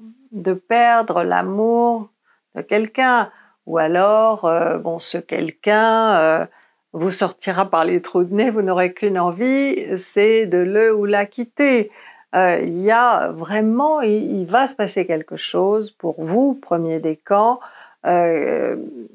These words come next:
dont il faudra, euh, vous dépatouiller, il faudra trouver des solutions. Euh, vous,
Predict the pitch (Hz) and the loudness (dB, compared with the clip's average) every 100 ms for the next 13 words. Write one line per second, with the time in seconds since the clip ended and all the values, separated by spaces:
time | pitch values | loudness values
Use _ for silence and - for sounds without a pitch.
0 | - _ _ _ _ _ 160 156 185 196 | -20 _ _ _ _ _ -14 -4 0 2
1 | 180 175 160 156 156 104 76 - - - | 2 0 0 -2 -4 -8 -10 -16 -20 -20
2 | - _ _ _ _ _ _ _ 185 160 | -20 _ _ _ _ _ _ _ -12 -6
3 | - 165 175 202 214 220 - - 180 180 | 0 0 0 2 2 2 -4 -6 -4 -2
4 | 175 170 156 208 190 180 175 160 - 214 | -2 -4 -2 -2 2 2 0 -2 -2 -2
5 | 180 - - - 170 156 - - 165 156 | -2 -4 -8 -8 -4 -4 -4 -6 -4 0
6 | 208 185 156 - - 190 185 214 - - | 0 0 -4 -6 -2 0 0 -4 -6 -2
7 | 220 180 - - - - 175 170 160 135 | 0 0 -6 -20 -20 -6 -2 2 2 0
8 | 127 - _ _ _ - 180 180 226 233 | -2 -4 _ _ _ -8 -6 0 2 4
9 | 214 202 190 - | 4 2 -2 -8